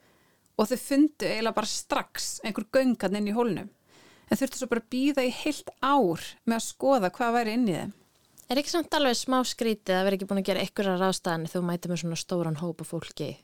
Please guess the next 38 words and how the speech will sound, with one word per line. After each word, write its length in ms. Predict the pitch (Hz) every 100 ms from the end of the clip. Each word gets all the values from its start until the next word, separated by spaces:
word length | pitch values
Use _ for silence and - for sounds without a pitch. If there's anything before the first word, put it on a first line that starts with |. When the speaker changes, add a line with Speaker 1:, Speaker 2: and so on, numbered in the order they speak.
| _ -
Speaker 2:
upp 140 | 175 156
á 20 |
hálendi 400 | 160 147 143 151 170 - -
Íslands? 460 | 170 - - - -
Að 220 | - 208 196
fá 80 | - 208
að 140 | 175 160
halda 240 | 180 170
einhvern 180 | 156 165
veginn 140 | -
áfram 480 | 170 160 - 143 151
ef 80 | 160
það 160 | 139 -
fyndist 320 | 156 - -
eitthvað. 960 | - _ _ _ _ _ _ - 196 233
Speaker 1:
Jú, 220 | 233 226 233 240 -
eða 100 | 233
þú 120 | 247
veist, 240 | - - - - - - _ _ _ -
Giancarlo 440 | 247 247 262 277
er 80 | 285
náttúrulega 260 | 294 285 285
ekki 140 | 277
heimamaður. 560 | 269 262 220 175 151 202 - _ _ _ _ -
Þannig 260 | 220 220 220
að, 180 | 220 233
og 100 | 226
hann 200 | 254 269
hefur 180 | 277 262
verið 220 | 262 254
að 100 | 262 -
djögla 280 | 277 269 240
alveg 180 | 247 240
ótrúlega 480 | 285 - - 226 233
mörgum 280 | 240 226 214
boltum 320 | 214 - 196
í 60 | 185
einu. 200 | 165